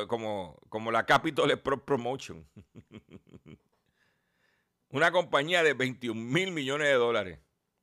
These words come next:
Ay, ay, ay, ay. Que por cierto, viene el aniversario cincuenta y de, de, de aquí de la W C W. Y el, el,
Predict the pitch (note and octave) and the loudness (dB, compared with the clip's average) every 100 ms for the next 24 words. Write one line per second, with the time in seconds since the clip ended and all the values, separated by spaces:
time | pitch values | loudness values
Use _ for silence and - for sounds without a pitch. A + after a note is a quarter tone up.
0 | _ _ _ _ _ _ _ _ _ _ | _ _ _ _ _ _ _ _ _ _
1 | _ _ _ _ _ - G#2+ C3 C#3 C#3 | _ _ _ _ _ -4 2 4 4 4
2 | A#2+ G#2+ A2 A2 F#2+ E2+ D#2+ C#2+ C#2 C2 | 2 0 0 0 -2 -6 -10 -12 -16 -18
3 | - _ _ _ _ _ _ A#2+ A2+ F#2 | -20 _ _ _ _ _ _ -6 -6 0
4 | C#3+ E3 G2+ E2 _ _ _ _ _ _ | 0 0 -4 -14 _ _ _ _ _ _
5 | _ _ _ _ _ _ _ _ _ _ | _ _ _ _ _ _ _ _ _ _
6 | _ _ _ G2+ A#2 C3+ C3+ C3 A#2+ - | _ _ _ -8 -2 0 2 0 -2 0
7 | A#2+ C3+ - A2 A#2+ C#3+ C3+ F#2+ D#2+ E2 | 0 0 -4 -6 -4 -4 -4 -8 -10 -12
8 | E2+ - - F2 F2+ E2+ F#2+ F2 - - | -16 -18 -16 -10 -10 -8 -8 -8 -14 -20
9 | _ F#2+ A2 G2+ - B2+ B2 G#2 F2 E2 | _ -8 -4 -2 -4 -6 -4 -4 -6 -4
10 | A#2 A#2+ B2+ - A#2+ B2+ A2 F#2 - _ | -6 -4 -8 -8 -8 -8 -8 -14 -20 _
11 | _ _ _ _ _ _ _ _ _ _ | _ _ _ _ _ _ _ _ _ _
12 | _ _ _ _ _ _ _ _ _ _ | _ _ _ _ _ _ _ _ _ _
13 | _ _ _ _ _ _ _ _ A2+ G#2+ | _ _ _ _ _ _ _ _ -4 -2
14 | G#2 F#2 F2 G2+ G2 F#2 C#2+ - | -2 -6 -8 -8 -8 -12 -16 -20